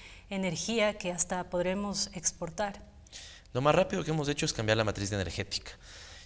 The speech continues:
Speaker 2: Y esto es también la energía que tenemos, de dónde viene esa energía,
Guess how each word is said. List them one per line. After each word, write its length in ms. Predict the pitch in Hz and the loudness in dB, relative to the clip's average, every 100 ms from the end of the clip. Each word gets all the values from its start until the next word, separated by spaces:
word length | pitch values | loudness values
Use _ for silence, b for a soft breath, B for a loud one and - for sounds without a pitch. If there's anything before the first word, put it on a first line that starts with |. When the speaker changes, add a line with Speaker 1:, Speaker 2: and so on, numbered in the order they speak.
| - | -2
Speaker 2:
Y 100 | 127 | 2
esto 340 | 151 - 165 | 2 6 8
es 240 | 151 147 151 | 8 6 4
también 480 | 127 113 123 131 123 | 2 2 2 4 4
la 120 | 107 | 4
energía 360 | 101 101 127 | 4 4 2
que 100 | - | 2
tenemos, 520 | 107 101 110 120 110 98 | 0 2 2 2 2 2
de 80 | |
dónde 240 | 95 117 113 | 2 2 2
viene 200 | 104 101 | 0 0
esa 120 | 101 | -2
energía, 540 | 90 - 117 113 104 | -2 -4 0 2 0